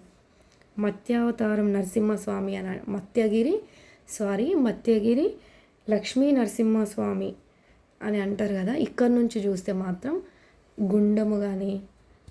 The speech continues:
చాలా బాగుంది. అంటే అప్పట్లో మెట్లు ఎక్కి అయితే వచ్చేవాళ్ళంట. అంటే పూర్వం. ఇప్పుడు మెట్లు ఎక్కి రావడానికి ఎక్కడ ఓపిక ఉందండి అందరికీ? లేదు. అంటే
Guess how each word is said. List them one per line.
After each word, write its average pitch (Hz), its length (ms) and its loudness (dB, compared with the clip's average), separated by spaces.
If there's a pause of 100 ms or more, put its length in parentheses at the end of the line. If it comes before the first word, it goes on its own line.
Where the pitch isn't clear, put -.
చాలా 208 320 0
బాగుంది. 190 460 -2 (1040)
అంటే 220 340 2
అప్పట్లో 233 540 0 (100)
మెట్లు 220 400 -2
ఎక్కి 214 260 -4
అయితే 202 300 -2 (800)
వచ్చేవాళ్ళంట. 190 760 0
అంటే 247 240 -2
పూర్వం. 240 480 2 (760)
ఇప్పుడు 247 260 0
మెట్లు 240 360 2
ఎక్కి 247 300 2 (480)
రావడానికి 208 640 -2 (160)
ఎక్కడ 208 380 -4
ఓపిక 196 360 -2
ఉందండి 190 400 -2
అందరికీ? 190 480 -4 (600)
లేదు. 190 440 2 (840)
అంటే 202 420 0